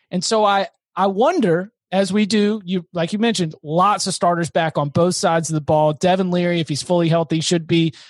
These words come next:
uh, easily a top half of the A C C kind of quarterback and a real difference maker for the offense.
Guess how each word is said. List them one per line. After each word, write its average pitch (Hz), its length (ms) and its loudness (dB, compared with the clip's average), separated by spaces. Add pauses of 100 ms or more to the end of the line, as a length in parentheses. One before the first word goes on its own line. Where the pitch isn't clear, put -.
(100)
uh, 147 280 2 (120)
easily 185 540 -2
a 156 40 -6
top 180 280 -2
half 175 220 0
of 160 40 -8
the 160 140 2
A 160 80 2
C 165 160 -4
C 165 220 -2
kind 160 180 -2
of 156 80 -8
quarterback 160 540 0
and 170 120 -4
a 156 40 -2
real 185 200 2
difference 175 380 -2
maker 165 180 -2
for 147 120 -8
the 151 120 -2
offense. 160 500 0